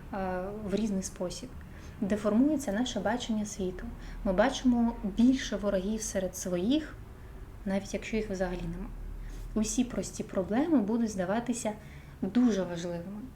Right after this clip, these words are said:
і дуже серйозними. І ми можемо таким станом заразити один одного. Уявіть, наприклад, я більш-менш впоралася з стресом,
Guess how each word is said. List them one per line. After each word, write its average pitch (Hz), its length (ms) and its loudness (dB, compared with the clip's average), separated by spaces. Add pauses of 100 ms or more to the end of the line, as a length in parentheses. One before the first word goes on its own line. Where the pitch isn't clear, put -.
і 214 80 -4
дуже 190 360 -2
серйозними. 185 680 -4 (380)
І 190 100 2
ми 254 140 10
можемо 262 440 8
таким 208 320 -2
станом 294 380 2
заразити 226 680 2
один 202 300 0
одного. 180 340 -6 (760)
Уявіть, 240 320 6
наприклад, 185 400 -4 (280)
я 277 320 4
більш-менш 226 640 2
впоралася 180 560 -4
з - 40 -10
стресом, - 480 -2